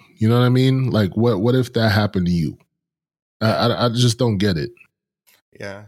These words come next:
Speaker 2: And, and I will mention that this actually goes along with,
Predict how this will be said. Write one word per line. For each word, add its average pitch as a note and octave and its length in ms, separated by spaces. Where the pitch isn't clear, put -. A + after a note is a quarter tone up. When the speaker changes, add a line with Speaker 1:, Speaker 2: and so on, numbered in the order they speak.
Speaker 2:
And, B2+ 280
and C3 180
I C3 100
will D#3+ 240
mention B2 560
that G#2 200
this - 380
actually C3 480
goes A2+ 400
along G#2+ 500
with, G2 220